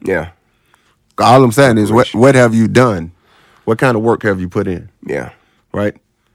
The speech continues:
Speaker 2: If it's seven days in a week and the sun beat you up four of 'em, you done took a L.
Speaker 1: Hmm. Yeah.
Speaker 2: You done took a L for that week. Your feet gotta hit the floor before the sun get up.
Speaker 1: Yeah. I wanna ask you something, oh, listening to you speak.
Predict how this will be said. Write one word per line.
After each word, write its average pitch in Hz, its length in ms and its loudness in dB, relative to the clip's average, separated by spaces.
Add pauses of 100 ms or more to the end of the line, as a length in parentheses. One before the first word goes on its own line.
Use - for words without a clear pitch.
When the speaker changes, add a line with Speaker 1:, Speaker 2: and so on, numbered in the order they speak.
(260)
Speaker 2:
If 107 200 0
it's 117 140 2
seven 147 300 2
days 139 200 2
in 113 140 -2
a 107 40 -4
week 117 240 -2
and 104 100 -4
the 95 40 -4
sun 117 340 0
beat 110 220 -4
you 104 160 -4
up - 140 -4
four 107 320 -2
of 90 100 -6
'em, 92 140 -6
you 101 100 -4
done 90 160 -2
took 90 200 -6
a 85 200 -6
L. - 160 -20 (180)
Speaker 1:
Hmm. 95 180 -4 (1080)
Yeah. - 220 -14 (220)
Speaker 2:
You 107 120 -2
done 127 140 2
took 113 160 -2
a 107 140 0
L 98 80 2
for 101 100 -6
that 92 160 -4
week. 87 180 -12 (1040)
Your 107 160 2
feet 135 220 2
gotta 107 220 0
hit 110 120 0
the - 60 -12
floor 101 240 -4
before 95 240 -6
the 92 80 -8
sun 92 380 -10
get 85 160 -12
up. 76 140 -12 (460)
Speaker 1:
Yeah. - 180 -10 (680)
I - 60 -8
wanna 131 200 -6
ask 101 300 -4
you - 60 -18
something, 82 360 -10
oh, 85 260 -8
listening 90 440 -12
to - 140 -14
you 82 100 -14
speak. - 560 -14